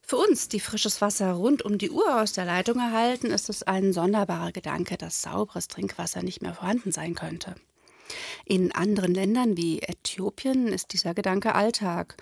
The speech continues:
und die tägliche Wasserversorgung der Familie eine wichtige, aber auch schwierige Herausforderung. Deshalb sammelt unicef Wiesbaden Gelder für den Bau von Brunnen in äthiopischen Dörfern,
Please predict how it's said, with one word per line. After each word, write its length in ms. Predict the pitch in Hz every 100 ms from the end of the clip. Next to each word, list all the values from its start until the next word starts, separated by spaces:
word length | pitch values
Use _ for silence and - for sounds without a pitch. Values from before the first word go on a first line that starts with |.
| - - -
und 220 | - 190
die 100 | 202
tägliche 580 | 190 208 240 - 214 190
Wasserversorgung 720 | 165 214 247 240 208 208 220
der 100 | 196
Familie 640 | 175 185 180 185 226 220 -
eine 300 | 151 165 165
wichtige, 600 | 214 - 262 277 277 294 - - - _
aber 480 | - 185 185 226 214
auch 220 | 262 - -
schwierige 560 | - 214 262 226 156
Herausforderung. 1000 | 156 175 - 165 - 156 143 165 151 151 - _ _ _ _ _ _ _ _ - - - - -
Deshalb 500 | 208 277 185 - -
sammelt 460 | 180 160 151 - -
unicef 500 | 226 302 - 240 233
Wiesbaden 560 | 285 - 180 151 170
Gelder 460 | 175 180 233 185 160
für 120 | -
den 160 | 180 180
Bau 220 | 165 220
von 220 | - 165
Brunnen 420 | - - 226 247
in 220 | 226 180
äthiopischen 720 | 165 - - 190 - 190 - 175
Dörfern, 500 | 160 165 170 156